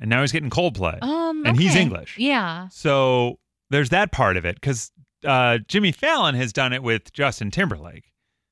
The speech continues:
Speaker 1: on The Tonight
Speaker 2: Oh,
Speaker 1: Show.
Speaker 2: true,
Speaker 1: They
Speaker 2: true.
Speaker 1: did, like, when the last Man of the Woods album ca-, came out, they did a whole week of Timberlake on Fallon.
Speaker 2: I just feel like as far as the, 'cause I don't really care about, like, late night T V. I don't
Speaker 1: No,
Speaker 2: really watch
Speaker 1: yeah.
Speaker 2: those talk shows.
Speaker 1: Yeah, I don't know anyone that's still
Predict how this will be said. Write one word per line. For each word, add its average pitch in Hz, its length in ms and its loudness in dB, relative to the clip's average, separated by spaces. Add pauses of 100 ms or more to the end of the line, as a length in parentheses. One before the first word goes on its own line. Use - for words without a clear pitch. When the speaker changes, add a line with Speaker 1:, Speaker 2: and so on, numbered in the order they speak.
(140)
Speaker 1:
on 107 100 -2
The 92 40 -6
Tonight - 300 4
Speaker 2:
Oh, 214 80 0
Speaker 1:
Show. 98 80 -2
Speaker 2:
true, 156 360 -6 (120)
Speaker 1:
They 262 80 -2
Speaker 2:
true. 120 80 4
Speaker 1:
did, 131 260 0
like, 123 160 2
when 127 180 2
the 123 80 0
last 127 440 0
Man 127 180 0
of 117 60 0
the 110 80 2
Woods 123 200 0
album 95 280 -2
ca-, - 180 -14
came 101 240 -2
out, 85 160 -2
they 101 100 -2
did 95 140 0
a 95 80 2
whole 95 220 0
week 101 240 -2
of 95 240 -8
Timberlake 95 420 -6
on 82 140 -8
Fallon. 90 540 -4 (100)
Speaker 2:
I 330 240 -2
just 359 240 -6
feel 320 180 -6
like 269 220 -4
as 214 180 -4
far 226 320 -8
as 190 300 -4
the, 180 260 -2 (100)
'cause 262 160 -4
I 453 120 0
don't 415 80 -4
really 214 160 0
care 180 140 -2
about, 156 160 -2
like, 139 120 -4
late 131 240 -6
night 131 160 -2
T 127 140 -6
V. 131 180 -4
I 160 60 0
don't 123 80 2
Speaker 1:
No, 143 100 4
Speaker 2:
really 151 140 2
watch 92 240 2
Speaker 1:
yeah. 78 120 -4
Speaker 2:
those 135 240 -4
talk 127 300 -10
shows. 254 280 -2
Speaker 1:
Yeah, 226 140 4
I 233 100 2
don't 302 180 0
know 240 160 4
anyone 202 260 0
that's 143 180 -2
still 139 680 0